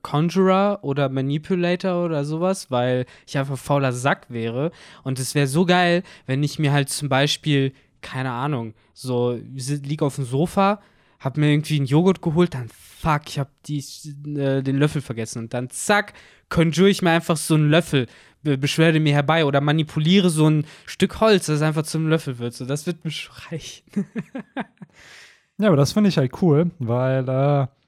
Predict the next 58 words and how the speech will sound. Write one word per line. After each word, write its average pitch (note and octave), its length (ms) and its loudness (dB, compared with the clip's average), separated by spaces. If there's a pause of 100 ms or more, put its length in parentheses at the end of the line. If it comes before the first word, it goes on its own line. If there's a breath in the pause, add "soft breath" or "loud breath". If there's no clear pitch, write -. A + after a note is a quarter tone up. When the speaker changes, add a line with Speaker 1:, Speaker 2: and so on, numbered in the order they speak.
(140)
Speaker 2:
das C#3 160 0
ist - 80 -8
nämlich D#3+ 180 2
die D3+ 80 -6
Frage, D3+ 300 2
weil A#2+ 80 0
ich A#2+ 100 -4
glaube, D#3+ 300 4
was C3+ 220 -2
man D#3 180 4
sich C#3 320 -4
wünschen D3+ 400 2
würde, F#3 300 4
wär C#3+ 180 0
eh D3+ 120 0
diese, D3 480 0 (720 soft breath)
es - 100 -14
gibt E3+ 160 0
doch D3+ 100 0
ein D#3 280 0
Overpowered C3+ 680 0
Nen. A2 300 -2 (720)
Dieses, B2+ 440 0
Speaker 1:
Ja, C#3 160 2
Speaker 2:
äh, C#3+ 40 2
Speaker 1:
Special C#3 400 0
Nen, C3 380 -2
was B2+ 180 -4
halt C#3 120 -2
alles C3+ 280 -2
kann. A#2+ 260 -4
Speaker 2:
Genau, D3 380 4
Speaker 1:
Ja. A#2+ 40 2
Speaker 2:
was C#3+ 200 2
alles D3 280 0
kann. A#2+ 160 -2
Ich A#2+ 80 -4
glaub, C#3+ 180 0
das D#3 220 2
wird E3 140 0
sich D3+ 140 -4
dann D3 160 0
gefühlt D3 260 2
jeder C#3+ 340 2
wünschen, E3+ 340 0
aber C#3+ 180 4
ich C#3 100 2
find's F3+ 200 2
halt C#3+ 180 0
cool, D#3+ 80 6
dass C#3+ 140 2
du's B2 100 -8
ehrlich C3 220 -4
beantwortest, A#2+ 440 -2
so A#2+ 80 -2
dieses, A#2 260 -4
ah B2+ 120 -2
ja, C#3+ 300 2